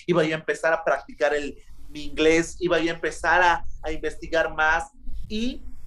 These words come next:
eso me fue dando como resultado el día que llegó en mi, en, de verdad, en mi tiempo para decir,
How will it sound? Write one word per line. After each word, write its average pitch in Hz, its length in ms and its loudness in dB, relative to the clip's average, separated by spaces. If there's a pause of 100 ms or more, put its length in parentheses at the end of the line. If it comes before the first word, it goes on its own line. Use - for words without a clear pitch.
(180)
eso 254 480 4
me 180 120 -4
fue 196 180 -2
dando 185 400 0
como 165 200 -6
resultado 190 920 2 (200)
el 175 260 0
día 233 300 0
que 160 140 -6
llegó 151 320 -6
en 165 100 -2
mi, 147 300 -8
en, 139 460 -6
de 151 120 6
verdad, 151 360 6
en 156 140 -2
mi 143 120 -14
tiempo 208 420 0
para 151 180 2
decir, 175 340 0